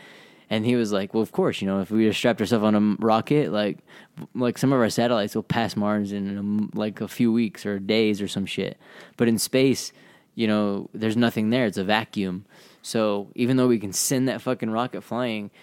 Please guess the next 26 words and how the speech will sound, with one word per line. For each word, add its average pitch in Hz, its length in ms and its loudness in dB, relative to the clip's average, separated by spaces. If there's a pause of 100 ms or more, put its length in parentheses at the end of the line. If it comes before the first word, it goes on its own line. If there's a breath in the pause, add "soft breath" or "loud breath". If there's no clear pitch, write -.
(120 soft breath)
we 131 80 0
have, 135 120 2
whatever 135 340 4
power 120 360 2
we 113 120 2
just 110 200 -2
send 113 200 0
into 117 260 -4
it, 113 40 -4
we 110 100 -2
have 113 120 -4
to, 107 200 -2
uh, 104 140 -4 (120)
eject 107 380 -2
that 87 140 -8
power 101 220 -4
as 101 140 -10
well. 101 200 -2
We 101 40 -2
have 95 80 -8
to - 80 -12
pull 113 220 -2
that - 140 -6
power 101 200 -10
back 98 240 -8
out." 101 240 -6